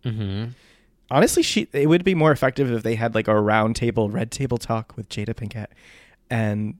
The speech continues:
Speaker 2: they talked about the ego.
Speaker 1: I would respect it so much more if they were like, "Yeah, we were sick of Nicole getting all the attention."
Speaker 2: Right? And it would be amazing if she was like, "Look, I wanted to be that girl,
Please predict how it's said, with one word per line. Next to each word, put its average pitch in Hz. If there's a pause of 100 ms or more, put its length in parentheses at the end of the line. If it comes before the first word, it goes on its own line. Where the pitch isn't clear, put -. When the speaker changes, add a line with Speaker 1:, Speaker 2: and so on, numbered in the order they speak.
(160)
Speaker 2:
they 127
talked -
about 107
the 117
ego. 107 (440)
Speaker 1:
I 123
would 151
respect 120
it 113
so 123
much 113
more 107
if 95
they 151
were 156
like, 143
"Yeah, 123
we 110
were 104
sick -
of 113
Nicole 110
getting 113
all 110
the 117
attention." 117
Speaker 2:
Right? 113 (240)
And 135
it 135
would 160
be 190
amazing 117
if 104
she 107
was 110
like, 101
"Look, 104
I 101 (200)
wanted 110
to -
be 104
that 101
girl, 101